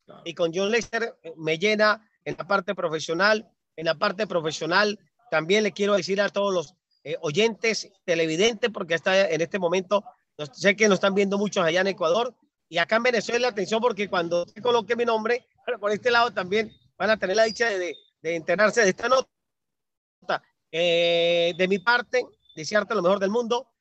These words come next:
Speaker 2: Eh, sinceramente, eh, de parte de toda mi familia, de, de todo lo que tiene que ver con el grupo de mi trabajo,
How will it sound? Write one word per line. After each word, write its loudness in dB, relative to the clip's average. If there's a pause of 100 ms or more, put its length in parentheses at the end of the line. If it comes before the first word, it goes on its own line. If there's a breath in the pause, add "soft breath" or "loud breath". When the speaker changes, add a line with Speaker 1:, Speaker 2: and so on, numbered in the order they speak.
(140)
Speaker 2:
Eh, -8 (120)
sinceramente, 4
eh, -4
de -4
parte 0
de -2
toda 0
mi 0
familia, -4
de, -10 (260)
de -10
todo 2
lo 4
que -2
tiene 0
que 0
ver -6
con 0
el -6
grupo 0
de 2
mi -4
trabajo, 2